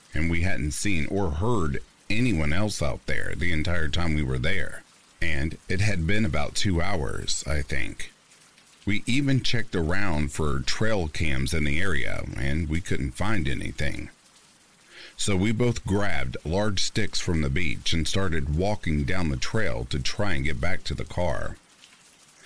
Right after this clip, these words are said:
We didn't take the small trail back, which was kind of lucky judgment on our part, because the one we took was way faster than the one we took to get there.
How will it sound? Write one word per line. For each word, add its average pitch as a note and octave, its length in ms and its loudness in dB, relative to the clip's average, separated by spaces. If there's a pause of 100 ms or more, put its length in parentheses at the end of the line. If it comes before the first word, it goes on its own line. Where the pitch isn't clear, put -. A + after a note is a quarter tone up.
(280)
We G#2 120 0
didn't A2+ 260 2
take G#2+ 220 0
the - 100 -4
small G2+ 720 -2
trail C2 300 -2
back, - 480 -2 (180)
which E2 240 -4
was C2+ 300 -2
kind G2 280 0
of C#2 140 0
lucky D#2+ 400 0
judgment B1+ 500 0
on C#2 180 -2
our D2+ 140 0
part, - 460 -4 (600)
because F#2 240 2
the F2+ 80 0
one F2+ 240 2
we D#2 140 2
took - 300 0
was C#2 200 -2
way D2 460 2
faster D#2 580 0
than D2+ 180 0
the D2 60 2
one D2 240 0
we C#2+ 100 0
took C#2+ 300 -2
to B1+ 60 -6
get D2+ 340 0
there. - 360 -2